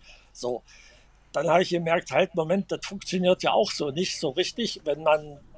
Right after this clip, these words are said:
solange wie man relativ ruhig fährt und, und im Training ist und, und so weiter, das, dann ist, da war das alles nicht das Problem. Aber wenn man dann anfängt, auf dem Ding ein bisschen hin und her zu rutschen, wenn die Kraftübertragung größer werden sollte und so weiter und so fort,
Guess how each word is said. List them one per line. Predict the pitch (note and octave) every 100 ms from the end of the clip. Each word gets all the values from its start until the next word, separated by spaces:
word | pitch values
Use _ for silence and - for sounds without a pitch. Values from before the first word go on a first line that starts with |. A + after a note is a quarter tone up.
| -
solange | - - D#3 E3 G3 D3
wie | F3+
man | E3+ D3 - - -
relativ | C#3 D3 C#3+ - -
ruhig | E3 G#3+ -
fährt | - E3 D#3+ D#3
und, | - C#3+ C3+ -
und | C3 B2+ -
im | B2
Training | - E3 F3 F3 D3+
ist | D3 D3 -
und, | B2+ B2+ -
und | E3 C3
so | A#2 B2
weiter, | G#2+ A#2+ D#3+
das, | C3 B2 -
dann | - - -
ist, | - - C3
da | C3 A#2
war | B2
das | D#3+ C#3+
alles | D3+ D#3+
nicht | D#3 -
das | C#3+
Problem. | - C3+ A#2 D3+ G#3 - - - - - _ _ -
Aber | C#3 D3 D#3 D3+ C#3
wenn | D3
man | F3 E3+
dann | D#3+ -
anfängt, | F#3+ - F#3 F3+
auf | E3+ -
dem | E3 D#3
Ding | D#3+ F3+
ein | -
bisschen | E3+ D#3+
hin | B2+ C3+
und | B2
her | G3 C4
zu | E3+
rutschen, | - D#3+ - C#3
wenn | C#3+ C#3+
die | C3
Kraftübertragung | - F#3+ - F#3+ E3 - C#3+ D3 C#3+
größer | F3 G#3 F#3+ D3
werden | C#3+ C#3+
sollte | C#3+ C3 C3+ D3
und | - F3
so | G3+ D3+
weiter | C3 D3+ D3+
und | D3
so | C#3+
fort, | - E3